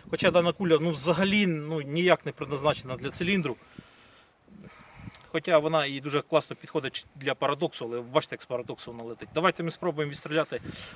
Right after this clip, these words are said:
е, спочатку з дульного звуження на півчок. Подивимося, якщо купність наша не покращиться, то тоді просто перекрутимося на звичайний циліндр і спробуємо з звичайного циліндру відстріляти. Поїхали. Е,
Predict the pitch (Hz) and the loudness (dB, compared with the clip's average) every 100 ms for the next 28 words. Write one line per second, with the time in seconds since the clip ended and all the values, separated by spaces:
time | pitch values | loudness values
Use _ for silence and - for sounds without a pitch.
0 | - 127 127 127 127 127 120 - - - | -8 0 4 6 8 6 4 -2 -16 -12
1 | - - 190 170 - 139 123 135 151 120 | -6 -2 0 0 -2 -10 -8 -4 -4 0
2 | 160 147 123 113 143 170 143 139 135 - | -2 -2 -6 -8 -4 -4 -2 -2 -4 -6
3 | 143 - 240 - - - - - 156 151 | -6 6 6 6 -20 -18 -16 -2 2 6
4 | 160 135 135 131 180 - 185 - - - | 4 4 -4 -2 -2 0 -2 0 4 4
5 | - 123 123 - - 139 151 127 156 196 | 6 6 4 2 -4 -2 -2 -2 4 6
6 | - - 120 139 - 139 - 160 156 - | 4 -6 -8 -4 -2 -2 -2 0 0 0
7 | 135 - - 147 135 123 123 123 139 139 | -2 0 0 2 4 4 0 -4 -2 -2
8 | 120 - 139 131 - 147 - - - - | -2 -2 0 0 -2 -2 0 0 2 2
9 | - - - - - - - - - - | 2 0 -2 -4 -4 -4 -6 -6 -8 -14
10 | - - - - - - - - - 160 | -16 -16 -14 -12 -10 -10 -12 -14 -8 -4
11 | 220 - - - - - - - _ _ | -4 -6 -14 -18 -16 -16 -16 -18 _ _
12 | - - - - _ _ _ - - - | -20 -20 -20 -20 _ _ _ -14 -14 -14
13 | _ - - 131 127 | _ -18 -6 -2 -2